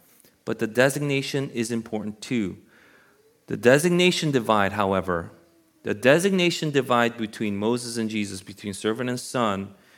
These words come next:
is far greater than shoemaker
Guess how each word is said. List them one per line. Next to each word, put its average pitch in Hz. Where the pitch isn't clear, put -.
is -
far 131
greater 101
than 110
shoemaker 101